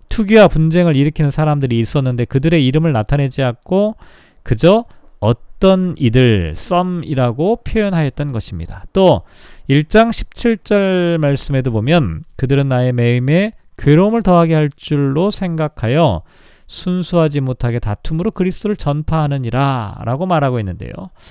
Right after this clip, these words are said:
여기서도 빌립보 교회 성도들 가운데 어떤 사람들을 그저 그들로 이렇게,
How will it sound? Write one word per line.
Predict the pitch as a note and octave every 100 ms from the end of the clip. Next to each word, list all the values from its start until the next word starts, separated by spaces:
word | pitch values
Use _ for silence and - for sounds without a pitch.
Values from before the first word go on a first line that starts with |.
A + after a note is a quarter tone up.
| - - - _ _ -
여기서도 | A#2+ C3+ G3 - G#3 F#3 G#3 G#3 G3+ F#3 D#3 B2+ - _
빌립보 | - D3+ F3 - F#3
교회 | - D#3+ E3 E3 D#3+ D3+ C#3 A#2 D#2 A2
성도들 | - D#3+ D#3 D3+ D3 C#3
가운데 | C3+ C3 D3 E3 -
어떤 | A#2+ - - G3+ G3
사람들을 | F3+ E3 D#3 D#3 F#3
그저 | - D#3+ F3
그들로 | - - C3 E3+ E3 D3+ F#3 F#3+
이렇게, | C#3+ -